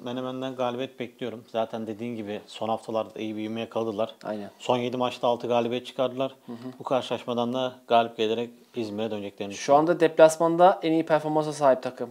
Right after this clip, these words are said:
Speaker 2: Hani Ahmet on altı maç oynadığı için ve puanı fazla olduğu için lider. On beş maç, on galibiyeti var bu takımın deplasmanda. Hani Yılmaz Vural Hoca geldiği zaman da zaten bir istatistik ortaya çıkmıştı ilk haftalarda. Yani hocanın geldiği ilk haftalarda.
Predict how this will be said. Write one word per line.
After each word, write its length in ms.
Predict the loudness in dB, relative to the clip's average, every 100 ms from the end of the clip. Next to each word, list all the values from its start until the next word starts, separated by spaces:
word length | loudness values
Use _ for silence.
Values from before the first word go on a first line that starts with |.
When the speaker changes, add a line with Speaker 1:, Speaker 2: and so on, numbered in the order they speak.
| -12
Speaker 2:
Hani 220 | -6 -4 0
Ahmet 260 | 0 0
on 120 | 0
altı 220 | 0 0 -2
maç 200 | -2 -2
oynadığı 340 | -2 0 0
için 340 | -2 -6 -4
ve 80 | -4
puanı 300 | 0 2 2
fazla 280 | 2 2 2
olduğu 160 | 0 -2
için 180 | -6
lider. 240 | -2 0 -2 -2
On 240 | -2 0
beş 180 | -2 -4
maç, 180 | -8 -6
on 180 | -4 2
galibiyeti 400 | 2 4 2 0
var 120 | -2
bu 40 | -2
takımın 320 | -10 -8 -8
deplasmanda. 640 | -6 -8 -10 -12 -14 -16 _ -20 -16
Hani 180 | -8 -4
Yılmaz 300 | -2 0 0
Vural 160 | 0 0
Hoca 160 | 0
geldiği 280 | 0 0 0
zaman 240 | -2 0 0
da 60 |
zaten 360 | 2 2 0 -4
bir 60 |
istatistik 380 | -6 -6 -6 -4
ortaya 200 | -4 -6
çıkmıştı 340 | -12 -14 -12 -6
ilk 100 | -6
haftalarda. 580 | -6 -2 -2 -2 -4 -6 _ -8
Yani 120 | -4
hocanın 340 | -4 -4 -2
geldiği 240 | 0 0 -2
ilk 120 | -6
haftalarda. 560 | -8 -2 0 0 -2